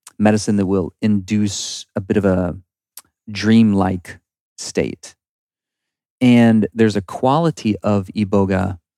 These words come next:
where, and Ibogaine too, largely to a similar degree. So it's similar, like, if you took peyote and you took out the mescaline and you concentrated the mescaline and you just gave that.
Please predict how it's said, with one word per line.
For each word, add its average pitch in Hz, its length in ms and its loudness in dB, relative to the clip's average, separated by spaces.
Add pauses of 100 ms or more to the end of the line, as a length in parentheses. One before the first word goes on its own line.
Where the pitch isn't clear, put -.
(480)
where, 101 720 0 (380)
and 135 180 4
Ibogaine 147 520 0
too, 113 400 -4 (720)
largely 113 580 -2 (200)
to - 100 -6
a 107 40 -2
similar 101 360 -2
degree. 98 320 -2 (380)
So 139 180 2
it's - 220 0
similar, 120 580 0
like, 107 240 -6
if 104 100 -8
you 113 100 -4
took - 380 -6 (600)
peyote 107 580 0 (340)
and 107 140 -2
you 104 100 0 (120)
took 107 360 -4 (100)
out 104 220 0
the 101 80 -4
mescaline 95 640 -8 (720)
and 107 80 -4
you 104 80 0
concentrated 101 580 0
the 95 60 -4
mescaline 95 520 -4
and 98 80 -4
you 92 80 -4
just 90 260 -8
gave 85 180 -6
that. 71 240 -8